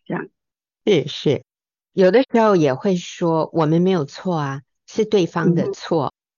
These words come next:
Speaker 2: 然后我们就会
Speaker 1: 是。
Speaker 2: 像刚安娜讲的，我们好舍不得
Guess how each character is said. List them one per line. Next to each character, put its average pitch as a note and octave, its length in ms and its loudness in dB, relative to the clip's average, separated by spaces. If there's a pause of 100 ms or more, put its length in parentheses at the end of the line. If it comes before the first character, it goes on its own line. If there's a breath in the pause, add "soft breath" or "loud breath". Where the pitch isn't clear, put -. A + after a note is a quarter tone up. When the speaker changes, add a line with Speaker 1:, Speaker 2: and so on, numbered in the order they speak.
(140)
Speaker 2:
然 F#3 120 -2
后 A#3+ 140 2
我 F#3 120 4
们 D3 140 -2
就 F#3+ 240 -4
会 F3 340 2
Speaker 1:
是。 D3 80 -8
Speaker 2:
像 F3 320 0
刚 E3+ 220 0
安 F3 160 0
娜 F3 160 0
讲 C#3+ 200 -4
的， C#3+ 120 -4
我 D3 100 -2
们 C#3+ 200 -4
好 D#3 280 -6
舍 - 260 -6
不 C#3 140 -4
得 - 400 -8